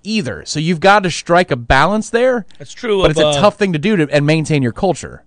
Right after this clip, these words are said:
Speaker 2: Well, the N F L, uh, you see it all the time. It, most guys will tell you, you do not build a roster through free agency. You do it through the draft. You draft your guys, you develop your guys, you get them, uh, indoctrinated into your system.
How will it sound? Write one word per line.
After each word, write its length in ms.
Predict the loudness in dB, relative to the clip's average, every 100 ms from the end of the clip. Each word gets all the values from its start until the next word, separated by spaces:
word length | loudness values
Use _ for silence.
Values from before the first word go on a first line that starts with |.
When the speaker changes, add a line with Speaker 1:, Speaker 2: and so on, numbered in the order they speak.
| -18
Speaker 2:
Well, 160 | -14 -14
the 160 | -10 -8
N 100 | -8
F 120 | -6
L, 260 | -8 -10
uh, 40 | -16
you 320 | -18 -16 -16
see 160 | -12 -8
it 80 | -4
all 120 | -4
the 60 | -6
time. 320 | -12 -12 -12
It, 260 | -10 -10
most 380 | -4 -2 -2 -4
guys 320 | 0 2 0 -4
will 80 |
tell 160 | -8 -8
you, 140 | -8
you 60 | -12
do 180 | -12 -8
not 220 | -4 -4
build 160 | -2 -2
a 60 | 0
roster 320 | -2 -2 -8
through 160 | -14 -10
free 160 | -4 -4
agency. 460 | -4 -10 -20 -20 _ _ _ _ _ _ -14
You 80 | -6
do 80 |
it 60 | -4
through 80 | -4
the 60 | -4
draft. 460 | -4 -4 -8 _ _ _ _ _ _
You 160 | -18 -14
draft 460 | -2 0 0 -2
your 100 | -8
guys, 420 | -2 0 0 -4
you 60 | -10
develop 400 | -6 0 0 0
your 100 | -6
guys, 580 | -2 0 0 -4 -8 -20 _
you 160 | -18
get 220 | -6 -6
them, 340 | -2 -4 -4 -8 -8
uh, 60 | -4 -4 -4
indoctrinated 640 | -6 -4 -2 -2 -4 -4 -4
into 140 | -8
your 160 | -4 -4
system. 440 | -4 -6 -6 -16